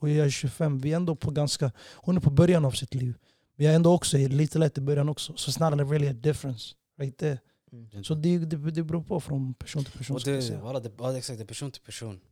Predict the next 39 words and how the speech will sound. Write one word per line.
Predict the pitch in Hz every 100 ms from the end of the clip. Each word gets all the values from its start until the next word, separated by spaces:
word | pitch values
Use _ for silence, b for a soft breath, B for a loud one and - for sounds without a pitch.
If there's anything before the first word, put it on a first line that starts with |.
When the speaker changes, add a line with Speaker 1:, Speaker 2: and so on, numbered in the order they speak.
| _ _
Speaker 3:
Och | 107
du | 110
kan | 120
hitta | 131 156
folk | - 117
som | 107
är | 110
äldre | 151 170 120
än | 101 95
dig, | 95 95
men | 98 98 98
också | 104 - 107
de, | 101 95 90 87 92
man | 95
kan | 101
tro | 98 117
de | 101 90
är | 92 _ _ _ _ -
tio | 117 107 101
år |
yngre | 98 110 95
än | 85
dig. | 90 95 _ _ _ _ _
Du | 98
vet, | 92
vissa | 113 -
mognar | 113 117 117 113 101 92 _ _ _
olika. | 104 107 101 90 85 _ _ _ _ _ _ _ _ _ _
Så | - 104 92 90 87 _ -
Speaker 1:
Beror | 160
på | - 165
vart | 175 160
man | 147
är | 156 147
i | 135
livet. | 135 127 110 -
Speaker 3:
det | 98
är |
den. | 98 90